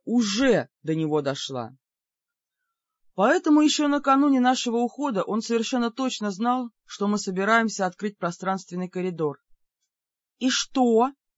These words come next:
слегка напряглась я. «А то, когда мы ушли, ас должен был рассказать об этом остальному совету». Я напряглась ещё больше. «Так,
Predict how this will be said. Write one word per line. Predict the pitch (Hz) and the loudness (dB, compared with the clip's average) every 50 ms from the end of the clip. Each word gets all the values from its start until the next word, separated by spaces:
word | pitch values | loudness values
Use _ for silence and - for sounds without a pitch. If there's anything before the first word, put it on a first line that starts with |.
| _ _ _ _ _ _ _ _ _ _ _ | _ _ _ _ _ _ _ _ _ _ _
слегка | _ - - 190 202 202 - - 190 | _ -12 -8 -6 -6 -4 -4 -4 -4
напряглась | 190 185 180 190 175 175 185 180 175 - 175 | -4 -4 -6 -8 -6 -6 -4 -4 -6 -6 -8
я. | 175 170 160 151 151 _ _ _ _ _ _ _ _ _ _ _ _ _ | -8 -8 -8 -10 -14 _ _ _ _ _ _ _ _ _ _ _ _ _
«А | - 135 147 | -8 -8 -8
то, | - - 143 139 160 208 254 - _ _ _ _ _ _ _ _ _ _ _ | -8 -6 -6 -6 -4 -6 -8 -14 _ _ _ _ _ _ _ _ _ _ _
когда | _ - 160 175 175 202 226 240 | _ -6 -4 -2 2 4 6 6
мы | 254 254 262 269 | 6 4 4 2
ушли, | 254 - - 277 311 339 330 - _ _ _ _ _ _ _ _ | 0 -2 -2 -2 -2 -2 -2 -6 _ _ _ _ _ _ _ _
ас | - 208 285 311 240 | 0 2 2 2 0
должен | 202 247 247 214 202 226 208 | 0 0 0 2 0 -2 0
был | 196 208 208 | 0 0 0
рассказать | 202 202 - - 202 190 196 208 220 220 - | 0 -2 -4 -2 -2 0 0 0 -2 -2 -2
об | - 185 180 190 | -4 -2 -2 -2
этом | 240 240 202 185 | -2 -2 -2 -4
остальному | 180 180 - 185 175 190 202 220 226 214 | -4 -4 -4 -4 -4 -2 -2 -4 -4 -4
совету». | - - 151 143 147 156 160 - 160 160 160 - _ _ _ _ _ _ _ _ _ _ _ _ _ _ _ _ _ _ _ | -6 -6 -6 -6 -6 -8 -8 -10 -12 -16 -16 -20 _ _ _ _ _ _ _ _ _ _ _ _ _ _ _ _ _ _ _
Я | - 165 190 196 220 | -8 -2 0 0 0
напряглась | 247 - 226 226 190 180 180 190 - 214 | 0 -2 -4 -4 -2 -2 -2 -2 -4 -6
ещё | 202 - - 233 208 | -8 -6 -6 -6 -6
больше. | 170 151 151 147 143 - - 156 147 147 151 _ _ _ _ _ _ _ _ _ _ _ _ _ _ _ _ _ _ | -6 -6 -8 -8 -8 -12 -14 -16 -18 -20 -20 _ _ _ _ _ _ _ _ _ _ _ _ _ _ _ _ _ _
«Так, | _ 202 180 175 160 147 143 143 | _ -2 0 0 0 -2 -4 -6